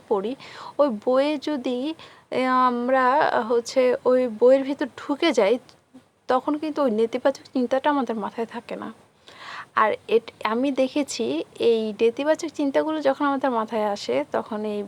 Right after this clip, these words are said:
বই পড়াটার মধ্যে সবচাইতে ভালো কাজ করে হচ্ছে নোবেল টাইপের বই বা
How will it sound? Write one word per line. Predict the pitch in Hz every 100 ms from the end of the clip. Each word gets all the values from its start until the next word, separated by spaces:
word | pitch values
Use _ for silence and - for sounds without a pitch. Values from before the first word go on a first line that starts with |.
| 214
বই | 226 262 -
পড়াটার | 247 240 240 - 254
মধ্যে | 240 226 220 - 247 233 - - - -
সবচাইতে | - - 330 - - 330 - 254
ভালো | - 220 214 233 349 - - - _
কাজ | - 220 -
করে | - 233
হচ্ছে | 233 240 - 277 349 - - - -
নোবেল | 226 233 220 262 254 247
টাইপের | 233 214 214 202
বই | 202 196 196 202 214 -
বা | 202 208 196 196